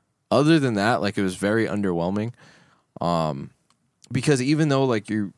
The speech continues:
you have these two stars to put you in potentials to win every time, they really have not done a good job surrounding them with talent or surrounding them with players that properly complement them. Um,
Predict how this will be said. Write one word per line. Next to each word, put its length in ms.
you 160
have 180
these 200
two 120
stars 300
to 80
put 220
you 40
in 60
potentials 380
to 100
win 260
every 240
time, 360
they 100
really 480
have 160
not 260
done 180
a 40
good 220
job 260
surrounding 400
them 100
with 100
talent 300
or 60
surrounding 380
them 160
with 100
players 240
that 220
properly 320
complement 440
them. 960
Um, 340